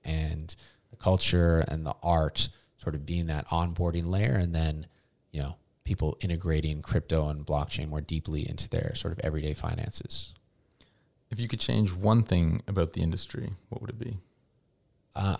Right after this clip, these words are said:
Speaker 1: I think, you know, we're all idealists. We,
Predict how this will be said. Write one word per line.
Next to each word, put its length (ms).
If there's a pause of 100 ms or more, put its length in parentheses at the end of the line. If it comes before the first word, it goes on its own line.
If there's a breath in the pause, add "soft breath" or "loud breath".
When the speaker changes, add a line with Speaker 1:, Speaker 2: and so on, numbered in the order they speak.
(120)
Speaker 1:
I 140
think, 460 (580)
you 100
know, 120
we're 400 (100)
all 540 (840)
idealists. 920
We, 560